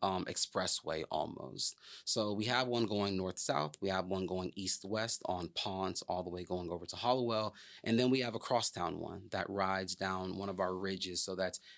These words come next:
Marietta, curving down and coming up, um, DeKalb that way. So that's about forty miles of bike lanes that we can do,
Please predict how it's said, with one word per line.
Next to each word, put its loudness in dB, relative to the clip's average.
Marietta, 4
curving 0
down 0
and -4
coming -2
up, -2
um, -4
DeKalb -4
that -2
way. -8
So 2
that's 4
about 2
forty 4
miles 0
of -6
bike 0
lanes -6
that -4
we -6
can -4
do, 0